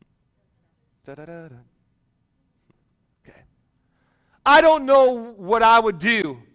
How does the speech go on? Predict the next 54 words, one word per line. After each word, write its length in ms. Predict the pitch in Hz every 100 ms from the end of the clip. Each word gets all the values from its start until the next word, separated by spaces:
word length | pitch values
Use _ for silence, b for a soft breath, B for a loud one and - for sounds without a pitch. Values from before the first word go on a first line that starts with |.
| _ _ _ _ _ _ -
listen 320 | 233 277 269
to 60 | 226
me, 60 | 226
when 120 | 233
I 80 | 262
talk 260 | 302 269
about 220 | 254 220
calling 280 | - 254 247
the 80 | 220
church, 360 | - 240 220 220
I'm 80 |
not 260 | 220 247 -
talking 320 | 269 240 247
about 240 | 226 214 165
getting 240 | 240 226
a 60 | 214
phone 320 | 233 240 226
book 160 | 220
out 260 | 214 196 185 B B
and 180 | 214
looking 380 | 233 254 247 214
and, 100 | 196 B B
and 160 | 214
finding 400 | - 247 247 220
a 60 | 214
number 320 | 233 247 214
for 140 | 220
a 40 | 208
church 400 | - 247 240 240
and 120 | 190
calling 300 | 240 240 247
the 100 | 208
secretary 640 | - 240 247 254 254 233 208
and 80 |
saying, 160 | 214 208
"Hey, 240 | 214 240 214 B
I 80 | 226
need 140 | 240
to 80 | 233
make 180 | 233 226
an 80 | 214
appointment 300 | - 220 202
with 100 | 190
the 80 | 196
pastor." 560 | 202 190 - 180 127 _ _ _ _ _ _ _ _ _
I'm 140 | 220
talking 260 | - 269 254
about 180 | 240 220
calling 260 | 226 226
the 60 | 214
person 380 | 214 208 196 175
next 300 | 196 202 -
to 100 | 202
you, 220 | 175 123